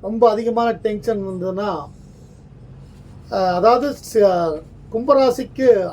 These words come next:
அட்டமாதிபதியே புதன், புதன் பகவான் தான். இருந்தாலும் அவரே பூர்வ புண்ணியஸ்தானாதிபதி ஆட்சி உச்சம் பெறுவது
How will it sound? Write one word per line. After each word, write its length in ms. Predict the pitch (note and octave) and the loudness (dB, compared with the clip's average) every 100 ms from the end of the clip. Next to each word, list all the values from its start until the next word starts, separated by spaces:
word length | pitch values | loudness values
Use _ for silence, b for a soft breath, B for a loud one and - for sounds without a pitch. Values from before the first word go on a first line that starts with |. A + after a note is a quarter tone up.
| E3 | -6
அட்டமாதிபதியே 920 | - C4+ C4+ C4 B3+ A#3+ A#3 B3 G#3 | -2 0 0 0 4 2 4 0 0
புதன், 500 | F#3+ G#3 A3 G#3 E3 | -2 0 0 0 -4
புதன் 260 | F#3 A3+ G3+ | -2 0 0
பகவான் 340 | F#3+ F#3+ F3 | 0 -2 -2
தான். 240 | F3 G#3+ B3+ - - - - - - - - - - | -4 -4 -8 -18 -20 -20 -20 -20 -20 -20 -20 -20 -10
இருந்தாலும் 500 | A#3+ C#4 C#4+ C#4 C#4+ | -4 0 2 4 2
அவரே 360 | C4+ A3 B3 C#4 | 0 2 2 2
பூர்வ 520 | C#4+ - C4 C4+ A#3+ A#3+ | -2 -6 -2 4 2 2
புண்ணியஸ்தானாதிபதி 1160 | A3 A3+ A3 A3 G#3 G#3 F#3+ F3+ F#3+ B3+ C4+ - - - - | 0 0 0 -4 -2 -2 -2 -2 -4 -4 -8 -12 -20 -20 -6
ஆட்சி 380 | G3 A#3+ - C4 | 0 0 0 -2
உச்சம் 340 | A#3 - G3+ | 0 -2 -4
பெறுவது 680 | F#3 F#3+ F#3 F3 A3+ B3+ | -2 0 0 4 4 2